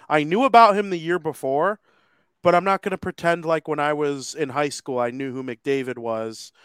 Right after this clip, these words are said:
in twenty twelve, twenty thirteen, like some diehard fans would know. I knew about Bedard when he was, like, fifteen. So Bedard is the first generational talent, I think, that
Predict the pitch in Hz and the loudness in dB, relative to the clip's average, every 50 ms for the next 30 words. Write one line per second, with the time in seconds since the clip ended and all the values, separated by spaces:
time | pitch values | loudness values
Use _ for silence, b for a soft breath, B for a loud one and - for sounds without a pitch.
0 | b b b b - 131 123 110 - - 143 139 139 131 - - 143 139 131 131 | b b b b -12 -12 -10 -10 -6 -4 -2 -2 -2 -4 -6 0 2 4 4 4
1 | - - - 139 139 131 120 - - 139 135 123 - - 131 117 120 117 110 - | 2 -2 -6 -6 -6 -6 -8 -6 -6 -6 -6 -6 -8 -12 -12 -10 -8 -10 -10 -8
2 | - 135 123 123 117 - - 123 113 120 123 117 131 131 131 127 - 139 135 135 | -6 -6 -6 -6 -8 -6 -4 -2 -2 -2 -2 -2 -2 -4 -4 -6 -8 -10 -10 -10
3 | 139 143 151 151 - - b b b b b b b b _ - 156 151 147 156 | -10 -10 -12 -14 -18 -20 b b b b b b b b _ 0 0 2 2 4
4 | 165 170 175 - 151 165 220 247 196 170 165 175 165 143 147 131 131 - 135 120 | 2 2 2 4 4 4 4 2 2 0 0 0 2 4 4 4 4 2 -2 -2
5 | 131 123 123 123 113 104 104 104 110 117 110 107 101 113 107 - - - - 120 | 0 0 0 0 0 -2 -6 -14 -18 -16 -16 -16 -14 -14 -14 -16 -14 -14 -14 -14
6 | - - _ 120 101 95 _ _ _ _ _ _ _ _ _ _ _ _ _ - | -14 -16 _ -20 -20 -20 _ _ _ _ _ _ _ _ _ _ _ _ _ -2
7 | - 156 139 151 147 139 165 170 185 226 254 233 190 - - 156 - - 175 175 | -2 0 0 0 2 6 8 8 8 8 4 2 0 -2 -4 -4 0 0 0 0
8 | 170 151 - - - 156 147 151 143 139 143 147 139 - - 151 143 131 120 - | 0 -2 -6 -2 0 0 0 0 -2 -4 -4 -6 -6 -8 -10 -10 -10 -10 -10 -8
9 | 127 120 120 127 143 156 165 - _ 156 156 - - 175 180 180 - _ _ _ | -8 -6 -6 -6 -6 -6 -8 -8 _ -10 -10 -8 -8 -8 -8 -8 -10 _ _ _
10 | _ _ _ _ _ _ _ _ - 127 143 143 135 131 127 127 127 127 | _ _ _ _ _ _ _ _ -6 -2 0 2 2 2 2 2 0 -2